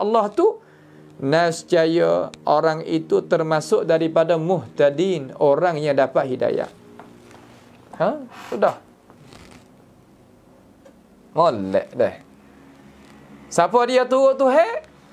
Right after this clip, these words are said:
dapat hidayah. فَمَنِ اتَّبَعَ هُدَايَ فَلَا يَضِلُّ وَلَا يَشْقَى.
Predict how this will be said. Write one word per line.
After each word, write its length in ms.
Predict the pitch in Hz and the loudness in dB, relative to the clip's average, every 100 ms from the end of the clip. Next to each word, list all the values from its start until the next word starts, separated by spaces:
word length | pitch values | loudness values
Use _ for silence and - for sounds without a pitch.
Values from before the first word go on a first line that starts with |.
| - - - - - - - - - - - | -20 -20 -20 -20 -20 -20 -20 -20 -20 -20 -2
dapat 280 | - 392 254 240 | -2 0 0 0
hidayah. 380 | - - 311 - - - - - _ _ _ _ _ _ - | -2 -4 -4 -8 -12 -20 -20 -20 _ _ _ _ _ _ 0
فَمَنِ 320 | 202 254 285 | 2 4 2
اتَّبَعَ 540 | 285 - 277 254 262 247 | 0 0 0 2 2 2
هُدَايَ 580 | 240 247 220 294 285 285 349 427 - _ _ _ _ _ _ _ - - - - - - - | 2 2 2 2 2 2 0 -2 -10 _ _ _ _ _ _ _ -20 -20 -20 -20 -20 -20 -18
فَلَا 340 | - 240 240 220 | 0 2 4 2
يَضِلُّ 480 | 208 202 180 254 214 | 2 0 0 -2 0
وَلَا 480 | 202 214 202 - 220 | 2 4 2 2 0
يَشْقَى. 540 | 196 160 - - - | 0 -6 -12 -8 -8